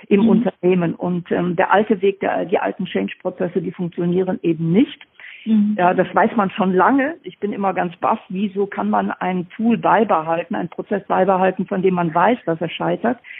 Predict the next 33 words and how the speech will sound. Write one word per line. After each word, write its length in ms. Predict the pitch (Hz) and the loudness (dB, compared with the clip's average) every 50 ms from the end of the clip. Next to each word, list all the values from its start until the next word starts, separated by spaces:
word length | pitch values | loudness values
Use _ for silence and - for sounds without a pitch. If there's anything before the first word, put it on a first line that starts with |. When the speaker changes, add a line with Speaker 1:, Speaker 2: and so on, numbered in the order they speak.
| - - - - | -18 -20 -4 -2
Speaker 1:
Ja, 80 | - 190 | -2 0
klassische 460 | 190 202 185 180 - 190 185 - - - - | 2 2 0 0 -2 -6 -10 -10 -14 -14 -2
Change-Prozesse, 1080 | - 202 190 196 185 - - - 180 175 - - 190 185 - 190 175 175 175 180 - | 0 2 2 2 0 -4 -4 -4 -4 -2 0 0 0 2 2 2 2 2 2 2 0
ähm, 380 | 175 175 175 170 175 175 180 - - 180 - | 0 0 0 0 0 -2 -2 -4 -4 -6 0
scheitern 380 | - 190 180 190 - 196 185 - | 2 2 2 2 2 -2 -2 -2
zwischen 300 | - 190 175 - - 175 | -4 -4 -4 -2 -2 0
siebzig 340 | - 196 - - - 190 - | 0 -2 0 0 -4 -4 -2
und 80 | - 240 | -4 -4
achtzig 340 | - 185 - - 208 190 - | -4 -6 -6 -6 -8 -8 -6
Prozent. 500 | - - 175 - - 190 185 226 285 - - - - - - - - - - _ | -4 -4 -4 0 2 2 4 4 2 2 -2 -10 -20 -20 -18 -16 -16 -18 -6 _
Das 100 | 196 202 | 2 4
Speaker 2:
Oh, 60 | 214 | 4
Speaker 1:
sind, 80 | 196 180 | 6 6
Speaker 2:
wow. 260 | 175 196 196 170 196 190 - - - _ _ - 269 - - | 4 4 4 4 2 0 -2 -8 -20 _ _ -2 -2 -2 0
Speaker 1:
ja, 300 | - 196 190 180 170 - - - _ - - _ | 2 2 2 2 -2 -8 -14 -20 _ -20 -16 _
das 120 | - 190 190 | -8 -6 -4
sind 220 | - 190 190 190 | -2 -2 -2 -4
diese 240 | 196 180 170 180 - | -4 -4 -4 -4 -4
alten, 600 | - 175 180 185 185 - 185 180 180 180 175 180 175 180 | -2 -2 -2 -2 -2 -4 -4 -4 -2 -2 -4 -4 -4 -4
ähm, 440 | 175 170 170 165 165 165 170 175 - - | -4 -4 -2 -2 -2 -2 -2 -4 -4 -4
äh, 100 | - 175 | -6 -6
Top-Down-Change-Prozesse, 1500 | - - 190 - - - 160 180 208 240 226 - - 180 185 180 - - - 185 180 180 - 196 190 190 - - - - | -4 -4 -6 -2 0 2 4 4 4 4 2 2 0 -2 -2 -6 -8 -4 -4 -4 -4 -2 -2 -2 -2 0 0 0 0 0
also 180 | - 175 180 180 | 0 -2 -2 -4
diese 240 | 165 185 170 170 165 156 | -4 -4 -6 -6 -2 2
Rollouts, 640 | 180 190 202 233 247 240 - - 147 156 165 175 - - _ - | 4 6 6 6 4 2 0 -2 -2 0 -2 -2 -6 -12 _ -12
die 80 | 180 | -8
man 220 | 180 180 185 180 175 | -6 -4 -4 -2 -2
macht, 280 | 170 190 196 - - _ | -4 -4 -6 -8 -12 _
wo 60 | - 196 | -8 -6
man 180 | 190 180 180 165 | -6 -6 -2 -2
wasserfallartig, 1300 | 170 180 - - 196 180 - - 185 - - - 175 180 180 - _ _ 170 175 180 180 196 185 185 - - - - - - - - _ - | -2 -2 -2 -4 -6 -6 -4 -2 -2 -2 0 -2 -2 -4 -4 -8 _ _ -4 -4 -2 -2 -4 -6 -6 -10 -20 -20 -20 -20 -20 -20 -20 _ 0
ähm, 320 | 185 180 175 160 - - | 2 2 4 2 2 -2
äh, 240 | - - 90 - 180 | -4 -6 -6 -8 -8